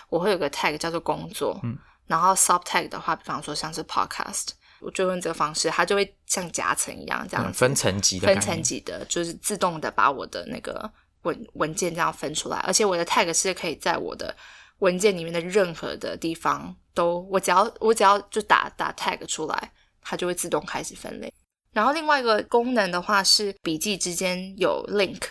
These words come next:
Speaker 1: 可以连接，那个功能叫做 link to note。它就是因为它每一个，它每一个文件其实都是单独的一个档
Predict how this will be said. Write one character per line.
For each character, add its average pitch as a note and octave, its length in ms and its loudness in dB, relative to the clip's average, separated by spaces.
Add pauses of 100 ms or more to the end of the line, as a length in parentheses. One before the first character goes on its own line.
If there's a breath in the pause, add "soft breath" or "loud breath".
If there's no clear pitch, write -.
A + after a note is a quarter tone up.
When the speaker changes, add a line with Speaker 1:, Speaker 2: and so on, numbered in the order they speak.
Speaker 1:
可 G3 120 -6
以 F3 100 0
连 - 240 -2
接， D3+ 180 -2
那 G3+ 80 -2
个 A3 80 0
功 G#3 240 -2
能 E3+ 160 -6
叫 F#3 180 0
做 F3+ 360 -4
link F#3 140 -4 (120)
to - 160 -6
note。 - 540 -6 (340 loud breath)
它 A3 120 4
就 G#3+ 100 0
是 G#3+ 240 4 (420 loud breath)
因 B3+ 80 6
为 - 20 8
它 B3+ 180 6
每 A3 180 6
一 D3+ 80 -2
个， D3+ 260 4
它 B3 120 4
每 F#3+ 100 4
一 D#3 40 0
个 E3+ 100 -2
文 E3 100 0
件 F#3 140 -2
其 D3+ 160 0
实 C#3+ 80 -8
都 E3 100 0
是 E3+ 80 -2
单 D#3+ 220 2
独 D3 100 -6
的 F#2+ 100 -4
一 - 40 -6
个 - 100 -4
档 D#3 180 0